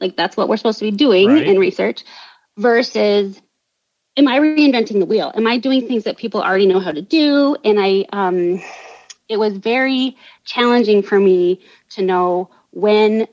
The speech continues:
Speaker 1: um, <laughs> when, when I was, uh, on the right track, and also just how to get context and help and support. I also didn't have much of a long-term vision for my work. I was,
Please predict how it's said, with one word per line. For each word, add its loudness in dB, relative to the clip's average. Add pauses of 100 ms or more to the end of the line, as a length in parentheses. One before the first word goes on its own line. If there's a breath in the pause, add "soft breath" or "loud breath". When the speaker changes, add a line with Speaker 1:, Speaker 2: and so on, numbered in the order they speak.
Speaker 1:
um, -2
<laughs> -20
when, 0 (800 loud breath)
when 0
I 0
was, -4 (140)
uh, -2
on 2
the 2
right -2
track, -4 (140)
and 2
also -4
just -8
how -2
to -4
get -2 (300 loud breath)
context -4
and 0
help -4
and 0
support. -10
I 0
also 0
didn't 0
have 0 (300 loud breath)
much 0
of -4
a 0
long-term 0
vision 0
for -4
my 0
work. -4
I -6
was, -4